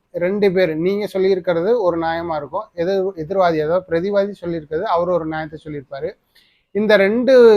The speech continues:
பிரதிவாதிகளுக்கும் எது வந்து பொதுவான விஷயமோ, எது வந்து பொதுவான விஷயத்துல எந்த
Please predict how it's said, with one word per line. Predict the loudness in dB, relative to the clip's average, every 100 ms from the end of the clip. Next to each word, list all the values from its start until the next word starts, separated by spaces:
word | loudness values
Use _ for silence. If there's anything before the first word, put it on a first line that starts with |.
| 4 -2 -4
பிரதிவாதிகளுக்கும் | -2 2 2 4 2 0 -2 -4 2
எது | 2 2 2
வந்து | 0 0 -2
பொதுவான | -2 0 2 2 0 -2
விஷயமோ, | -4 -6 -6 -4 -4 -2
எது | -2 0
வந்து | 0 0 -4 _ _ _ -12 -4
பொதுவான | 0 2 2 -2
விஷயத்துல | -4 -6 -6 -6 -6
எந்த | -4 -4 -2